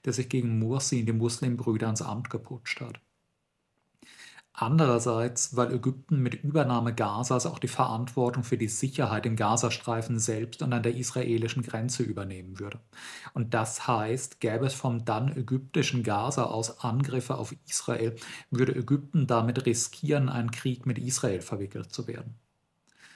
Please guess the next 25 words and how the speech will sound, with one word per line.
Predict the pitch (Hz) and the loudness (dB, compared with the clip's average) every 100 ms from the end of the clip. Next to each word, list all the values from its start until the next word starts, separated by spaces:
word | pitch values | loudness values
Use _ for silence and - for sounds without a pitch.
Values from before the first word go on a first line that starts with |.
| - - _ _ _ _ | -20 -20 _ _ _ _
Und | - 131 | 0 2
schließlich, | - 131 131 - 135 127 127 - | 2 2 0 2 4 4 2 2
weil | 117 | 2
Ägypten | 123 - 139 - | 2 0 0 2
in | 135 113 | 4 4
der | 113 | 4
restlichen | 104 - - 120 | 2 0 0 0
arabischen | 120 120 113 110 117 - 120 110 | 0 0 0 2 0 0 0 2
Welt | 110 120 120 | 2 0 2
bei | 123 | 2
einer | 117 113 | 2 2
Übernahme | 151 151 131 123 117 | 2 2 4 2 2
Gazas | 117 107 104 127 123 120 | 0 0 0 0 0 0
als | 117 | -4
Verräter | - 131 110 104 127 143 | -4 -2 0 -2 0 0
an | 117 | 2
der | 117 117 | 0 0
Idee | 117 117 113 | 0 0 2
eines | 123 123 | 0 0
geeinten | 123 113 107 113 127 | 0 -2 -2 -2 -2
palästinensischen | - 107 107 - 113 110 107 110 117 | -2 -2 -2 -2 0 0 -2 -4 -4
Staates | - 110 101 107 107 | -2 -2 -2 -2 -4
wahrgenommen | 101 95 95 98 95 95 | -4 -6 -8 -10 -10 -10
werden | 98 - 104 | -10 -8 -8
würde. | 92 110 | -8 -10